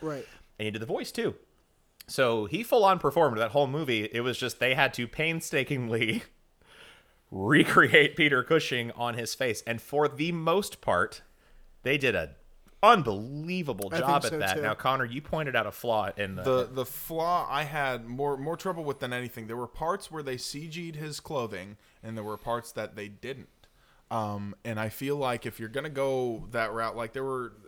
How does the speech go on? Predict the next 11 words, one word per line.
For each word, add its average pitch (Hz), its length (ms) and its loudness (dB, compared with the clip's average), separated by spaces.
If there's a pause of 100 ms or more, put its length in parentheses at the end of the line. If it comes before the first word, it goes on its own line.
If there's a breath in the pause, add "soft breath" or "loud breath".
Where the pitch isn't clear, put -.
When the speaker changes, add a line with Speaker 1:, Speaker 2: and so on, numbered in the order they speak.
Speaker 3:
I, - 320 -14
I - 20 -10
don't 143 120 -10
know, 143 160 -8
like, 113 200 -10
cutting 165 320 -8
in 156 140 -10
between 135 400 -8
scenes 139 440 -8
where, 110 220 -4
like, 104 300 -6